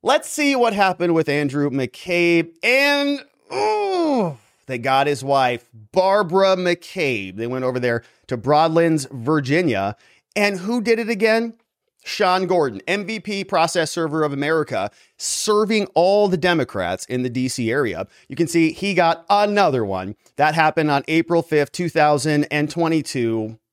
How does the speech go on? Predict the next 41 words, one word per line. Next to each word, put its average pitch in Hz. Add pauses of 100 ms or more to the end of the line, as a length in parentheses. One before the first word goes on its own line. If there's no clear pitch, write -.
(100)
two 262
oh 185
six -
P 135
M. 151 (480)
Didn't 226
get 196
Andrew, 131 (340)
got 120 (280)
Barbara. 110
Barbara 143 (240)
happens 147
to 135
be 143
about 185
a -
hundred 277
thirty 220
to 190
a 170
hundred 180
seventy, 180
kind 233
of 330
a -
broad 151
range 151
there. 113 (300)
We 160
got 160
forty 226
to 208
fifty 208
years 190
old, 170
female, 165
five-foot-nine, 131 (540)
black 131
hair, 113 (380)
no 85
glasses. 95